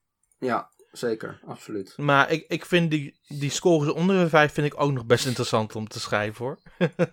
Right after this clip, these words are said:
Speaker 1: Ja, maar dan, dan weet je gewoon dat het een wanproduct is.
Speaker 2: Ja, precies.
Speaker 1: Terwijl een vijf, dat is, zeg maar, het is niet goed, maar het is ook niet heel slecht.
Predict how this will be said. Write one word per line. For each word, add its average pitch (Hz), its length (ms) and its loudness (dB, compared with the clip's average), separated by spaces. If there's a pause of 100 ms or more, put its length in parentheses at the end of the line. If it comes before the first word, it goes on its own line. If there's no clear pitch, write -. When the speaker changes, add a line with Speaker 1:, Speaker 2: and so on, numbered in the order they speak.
(580)
Speaker 1:
Ja, 117 500 2
maar 120 160 0
dan, 127 280 2
dan 123 260 -2
weet 131 240 2
je 131 80 -6
gewoon 113 280 -4
dat 113 160 -4
het 117 120 -12
een 120 140 -8
wanproduct 120 640 -6
is. - 320 -14
Speaker 2:
Ja, 151 180 0
precies. - 640 -10
Speaker 1:
Terwijl 120 280 2
een 117 140 -4
vijf, 123 440 2
dat 120 160 -8
is, 113 180 -8
zeg 135 120 -2
maar, 113 180 -2
het - 480 -8
is 127 80 -10
niet 131 200 -4
goed, 196 380 0
maar 139 160 0
het 139 80 -4
is - 100 -12
ook 143 160 -6
niet 139 140 -8
heel 120 220 -4
slecht. - 580 -6